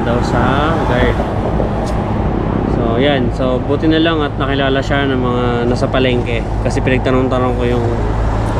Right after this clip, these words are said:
yung mukha niya at, ano, nakilala naman siya. So, napakabilis lang din talaga. So, ah, sobrang thank you din kasi active din yung C C T V na pinagpistuhan natin. So,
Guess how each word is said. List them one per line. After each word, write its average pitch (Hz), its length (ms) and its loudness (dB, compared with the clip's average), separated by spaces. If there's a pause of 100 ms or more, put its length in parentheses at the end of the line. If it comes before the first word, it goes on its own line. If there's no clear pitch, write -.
(280)
yung 127 240 4
mukha 127 240 2
niya 127 240 2 (400)
at, 113 60 -2 (260)
ano, 110 400 0
nakilala 120 400 2
naman 113 320 2
siya. 107 160 0 (240)
So, 107 80 2
napakabilis 120 720 0
lang 127 160 2
din 117 160 2
talaga. 110 320 0 (680)
So, 151 160 2 (160)
ah, 170 400 2
sobrang 175 320 0
thank 175 240 2
you 175 80 2
din 160 240 4
kasi 147 320 2 (320)
active 151 320 2
din 143 240 4
yung 135 320 2
C 143 160 4
C 147 160 2
T 143 160 4
V 143 80 2
na 131 160 2
pinagpistuhan 123 640 2
natin. 107 320 0 (160)
So, 101 80 2